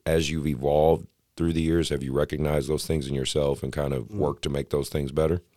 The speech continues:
Speaker 2: Absolutely. I mean, that's how I evolved. Um, before, when I first started training, I mean, I would do too much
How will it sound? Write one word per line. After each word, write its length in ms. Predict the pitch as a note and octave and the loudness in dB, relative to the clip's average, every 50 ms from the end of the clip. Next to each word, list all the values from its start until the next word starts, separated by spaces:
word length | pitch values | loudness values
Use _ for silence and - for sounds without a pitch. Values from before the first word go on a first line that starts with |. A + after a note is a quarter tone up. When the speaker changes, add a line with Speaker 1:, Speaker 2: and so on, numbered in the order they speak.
| _ - | _ -2
Speaker 2:
Absolutely. 640 | A#2+ B2 A#2 - A#2+ B2 B2+ A#2+ G#2 F#2 F#2 G2+ A2 | 0 0 0 0 0 0 0 0 0 -2 -2 -2 0
I 40 | A2+ | 2
mean, 320 | A#2 A2+ A2 G#2 G2+ G2 - - - - - - - | 2 2 2 2 0 -2 -6 -12 -20 -20 -20 -6 -2
that's 180 | G#2+ G#2+ - - | -2 0 0 0
how 140 | G#2 F#2+ | 0 -2
I 140 | F#2 F#2 F2+ F2 | -2 -2 -2 -4
evolved. 640 | F2+ F2+ F2+ F2+ F2+ F#2 F2+ F2 F#2 - _ - - _ _ F#2 | -4 -6 -6 -6 -6 -6 -8 -10 -12 -16 _ -20 -20 _ _ -4
Um, 520 | A2 G#2 F#2+ F#2+ F#2 F#2 F2 E2+ F#2+ - - - _ _ - | -2 0 2 2 2 2 0 0 -2 -4 -6 -14 _ _ -14
before, 640 | G#2+ G#2 G2+ - - A2+ A2+ A2+ A2+ A2+ A2 G#2+ G#2 | -10 -8 -8 -2 2 4 6 6 6 6 6 6 4
when 120 | G2+ G2 | 2 2
I 100 | G2 G#2 | 0 -2
first 300 | G2+ - - G#2+ G#2 - | -2 -2 -2 -2 0 0
started 260 | - G2+ F#2+ - F#2+ | -2 -2 -2 -4 -6
training, 520 | - - A2+ A2 A2 G#2+ G#2 G2 F#2+ F#2 - _ _ _ _ _ _ _ _ _ _ _ _ _ _ _ _ _ _ _ _ _ _ _ - F3 D#3+ - - - _ _ _ _ _ _ _ _ _ _ | -8 -6 -4 -2 0 0 0 -2 -2 -6 -8 _ _ _ _ _ _ _ _ _ _ _ _ _ _ _ _ _ _ _ _ _ _ _ -16 -14 -14 -14 -16 -18 _ _ _ _ _ _ _ _ _ _
I 40 | G2 | 2
mean, 460 | G2+ G2+ G2 G2+ G2+ G2 F#2 F#2 - - - - | 2 2 2 2 0 0 -2 -4 -6 -8 -6 -2
I 400 | F#2+ G#2 G#2+ G#2+ G#2 G2+ G2 G2 | 2 2 4 4 4 4 2 2
would 280 | G2 G2 G2+ F#2+ F#2+ F#2 | 0 -2 -2 -4 -2 -4
do 220 | G#2+ G#2+ G2 G2 | -2 -2 -2 -2
too 300 | F#2+ - - - - A2 | -4 -6 -6 -4 -2 -2
much 500 | G#2+ G2+ G2 G#2+ A#2+ - - - - - | -2 0 -2 -2 -4 -6 -10 -14 -14 -14